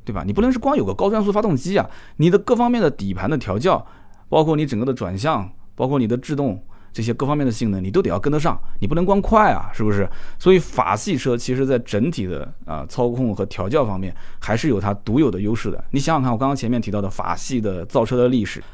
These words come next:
包括法国人的这样的一个玩赛车的历史，那都是上百年的历史。所以因此我们在购买法系车的时候，或者说我们再去试驾法系车的过程当中啊，你一定要去体会它这样的一个性能，就是它比较特别的一个点。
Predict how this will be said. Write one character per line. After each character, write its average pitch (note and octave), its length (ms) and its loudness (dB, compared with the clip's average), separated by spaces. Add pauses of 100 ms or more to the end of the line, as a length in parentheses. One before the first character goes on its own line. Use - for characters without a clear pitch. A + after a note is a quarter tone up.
(140)
包 C#3 160 8
括 B2+ 180 4
法 G#2 300 -2
国 A2 160 2
人 B2 240 4
的 B2 80 2
这 C3+ 140 0
样 B2+ 100 2
的 A2 80 2
一 A2 140 2
个 A#2 160 4
玩 G2+ 180 2
赛 E3 240 0
车 C#3+ 220 4
的 C3+ 80 4
历 A2 180 0
史， - 280 -8
那 A#2+ 120 -2
都 F#3+ 220 0
是 D3+ 120 0
上 D3+ 220 0
百 G2 220 -4
年 G2 180 -2
的 E3 80 2
历 A#2+ 160 2
史。 G2+ 140 -4
所 D#3 160 0
以 C#3 100 4
因 E3 100 2
此 A2 200 -2 (300)
我 B2 80 4
们 D3 100 4
在 G#3 100 2
购 G3+ 160 6
买 G#2+ 160 4
法 - 160 -2
系 C3+ 160 -2
车 C#3 140 2
的 B2 80 2
时 F#2+ 120 -4
候， F2 160 -6
或 - 140 0
者 C#3 80 4
说 B2+ 140 2
我 A2 60 2
们 A#2 120 2
再 D3+ 160 0
去 C3+ 180 -2
试 A#2+ 300 -4
驾 B2 220 -4
法 - 220 -8
系 A2 140 -6
车 B2+ 140 0
的 A#2+ 80 -2
过 A#2 140 -2
程 A#2+ 100 0
当 B2+ 140 0
中 B2+ 120 2
啊， A2 140 -2 (320)
你 G#2+ 100 4
一 B2 60 6
定 F3 80 2
要 F3 100 4
去 C3+ 120 0
体 - 260 -8
会 C#3 180 2
它 C#3 140 0
这 B2+ 160 0
样 C3 100 4
的 G#2 80 0
一 G#2 140 0
个 A2 260 2 (280)
性 D#3 240 2
能， E2 200 -2
就 A#2 120 -6
是 B2 60 -8
它 D#3 100 -2
比 F3 160 -8
较 C3 180 0 (100)
特 C#4+ 300 -2
别 G2+ 200 -2
的 C#3+ 120 4
一 A2 100 0
个 A#2+ 80 0
点。 - 240 -6